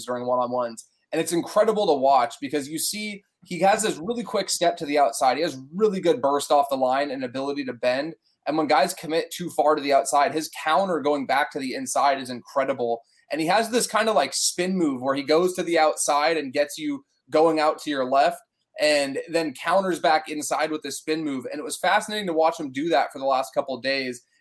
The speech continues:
And then once the offensive lineman started to adjust and try to counter the spin move, he went back out to the outside.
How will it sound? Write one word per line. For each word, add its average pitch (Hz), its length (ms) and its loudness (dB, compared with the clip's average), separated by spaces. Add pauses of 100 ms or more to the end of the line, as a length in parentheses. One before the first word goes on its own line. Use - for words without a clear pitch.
(120)
And 156 80 -2
then 170 200 2
once 180 340 2
the 160 180 2
offensive 156 440 0
lineman 160 260 -2
started 151 300 -4
to 147 160 -4
adjust 170 580 0
and 139 140 -6
try 143 160 2
to 127 80 -2
counter 156 400 -2
the 127 100 -6
spin 202 360 -2
move, 143 260 -2 (260)
he 185 80 -2
went 185 260 2
back 165 280 2 (100)
out 202 220 4
to 175 100 -4
the 151 160 0
outside. 127 560 0